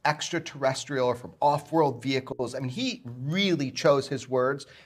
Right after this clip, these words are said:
to try to really put everybody down, you know, at, kind of at ease, saying, "We have no evidence this is extraterrestrial." I've heard a lot of people say,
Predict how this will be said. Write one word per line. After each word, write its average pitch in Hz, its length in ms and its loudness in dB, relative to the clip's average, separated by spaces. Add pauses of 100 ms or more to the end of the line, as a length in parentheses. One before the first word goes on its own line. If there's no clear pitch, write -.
to 143 80 -4
try 143 240 6
to 120 80 8
really 185 480 2
put - 180 -2
everybody 156 480 6
down, 127 480 6 (140)
you 135 100 -4
know, 120 140 6
at, 127 400 2
kind 165 160 4
of 123 80 2
at 113 120 4
ease, 123 440 -2 (220)
saying, 120 400 2 (340)
"We 135 140 4
have 123 120 6
no 151 220 10
evidence 151 340 6
this 135 160 -6
is 120 100 -6
extraterrestrial." 120 760 -2 (320)
I've - 140 0
heard 208 180 2
a 202 60 0
lot 170 180 4
of - 60 -4
people 156 220 -4
say, 120 360 4